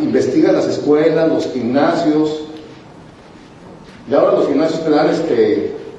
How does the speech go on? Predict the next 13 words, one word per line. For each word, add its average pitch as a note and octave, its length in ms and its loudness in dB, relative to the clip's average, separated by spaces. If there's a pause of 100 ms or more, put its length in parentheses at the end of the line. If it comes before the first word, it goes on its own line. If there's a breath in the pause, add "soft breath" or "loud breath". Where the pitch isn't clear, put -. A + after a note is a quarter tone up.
(200)
días, D3 500 0
como A2+ 140 -6
hay D3 80 -2
tanta D3 240 0
competencia, A#2 480 -2
te C3+ 80 -2
dan C3 360 -2
visitas C3 320 -6
por - 200 -6
dos B2 140 -2
o B2 40 -2
tres A2+ 240 0
días. C#3 360 -2